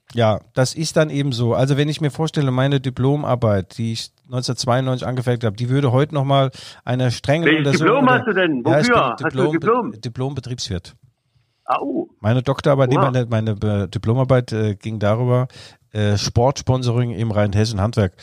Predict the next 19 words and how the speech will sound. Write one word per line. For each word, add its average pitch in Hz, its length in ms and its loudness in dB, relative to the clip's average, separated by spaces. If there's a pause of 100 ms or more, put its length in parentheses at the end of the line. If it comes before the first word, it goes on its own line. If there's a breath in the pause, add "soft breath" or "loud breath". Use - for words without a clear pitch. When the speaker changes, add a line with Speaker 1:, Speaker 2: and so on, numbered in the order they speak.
(240 loud breath)
Speaker 1:
Ich - 140 -2
habe 190 120 2
dafür 165 260 4
eine 143 160 2
Note 131 260 2
zwei 113 400 0
bekommen, 127 400 0
aber 123 260 2
ich 120 140 -2
möchte 147 320 0
die 143 120 -4
jetzt 123 260 -2
auch - 240 -2
nicht 147 120 -4
im 131 100 -4
Nachgang 139 440 -2
nochmal 127 320 0
überprüft 120 540 0
wissen, 156 340 -2